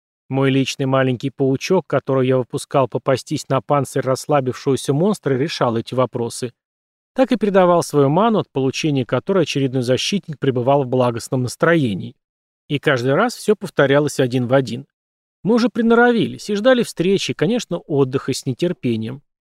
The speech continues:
Но вот в этот раз все пошло не так. «Приветствуем путешественников!» Упс, а где крики, что мы нарушители? А где атака на поражение? Это что, очередная ловушка? Вон даже Улас и тот удивлен.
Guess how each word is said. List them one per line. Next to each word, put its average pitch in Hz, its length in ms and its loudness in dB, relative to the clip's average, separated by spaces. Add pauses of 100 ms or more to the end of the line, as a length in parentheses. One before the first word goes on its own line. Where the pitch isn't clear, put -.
(320)
Но 135 380 2
вот 131 160 0
в 123 100 0
этот 202 220 2
раз 233 180 0
все - 200 -2
пошло 139 380 -2
не 175 140 0
так. 127 400 -6 (920)
«Приветствуем 147 640 2
путешественников!» 180 1080 -2 (580)
Упс, 160 460 -2 (300)
а 143 140 0
где 131 200 2
крики, 139 320 0
что - 220 -6
мы 131 120 -2
нарушители? 180 680 -2 (280)
А 139 120 -2
где 135 220 4
атака 135 320 0
на 127 100 0
поражение? 139 540 0
Это 113 80 -8
что, 113 200 -8
очередная 127 540 0
ловушка? 170 600 -2
Вон 151 220 2
даже 127 240 2
Улас 214 340 -2
и 131 40 -2
тот 170 220 -4
удивлен. 196 440 -2